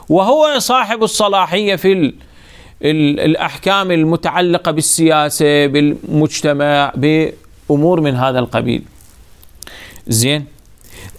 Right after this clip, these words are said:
هذه الأحكام إذن لا بد من رئيس في زمن حضور المعصوم هو الرئيس، وفي زمن غيبته لا بد أن يكون هو الفقيه،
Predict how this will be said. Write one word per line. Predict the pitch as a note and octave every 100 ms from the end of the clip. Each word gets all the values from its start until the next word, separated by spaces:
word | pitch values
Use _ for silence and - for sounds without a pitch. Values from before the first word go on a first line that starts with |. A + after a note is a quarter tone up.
| - - - - - -
هذه | D3 F#3+ D4+ D#4 D4+
الأحكام | C#4 A#3 F#3 D#3 F#3+ F#3 E3+ E3 - - - -
إذن | G3+ A3+ B3 B3 - - - - - -
لا | D3 F3 F3+
بد | G3 G3+ G3+
من | F#3
رئيس | D#3 D3+ C#3+ G#3 C#4 C4 - - - - - - - - - - - - - - -
في | - D#3
زمن | D3+ G3+ G#3 E3+ C#3+
حضور | D#3 D3+ G3 G3
المعصوم | E3+ D3 C3+ F3 D#3+ B2+ - - _ - - - - -
هو | D3 F#3 A3+
الرئيس، | A3+ A#3 A#3+ C#4+ C#4 - -
وفي | D#3+ E3 D3
زمن | E3 D#3+ C#3
غيبته | B2+ B2 A#2+ D3 F3+
لا | E3+ C#3
بد | D#3
أن | E3+ C#3+
يكون | B2+ D#3
هو | C#3+ C3+
الفقيه، | A2+ A2 A#2 A2